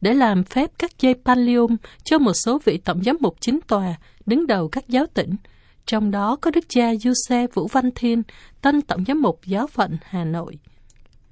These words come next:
Theo tin của những người thân cận với Đức Tổng giám mục, đến tham dự thánh lễ này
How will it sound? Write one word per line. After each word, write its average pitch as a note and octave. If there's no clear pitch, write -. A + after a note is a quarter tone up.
Theo B3+
tin A#3
của -
những D4+
người G3+
thân C#4+
cận F3
với B3+
Đức F4
Tổng F3+
giám D4
mục, G3+
đến A3+
tham D4+
dự G3+
thánh C#4+
lễ D4
này F#3+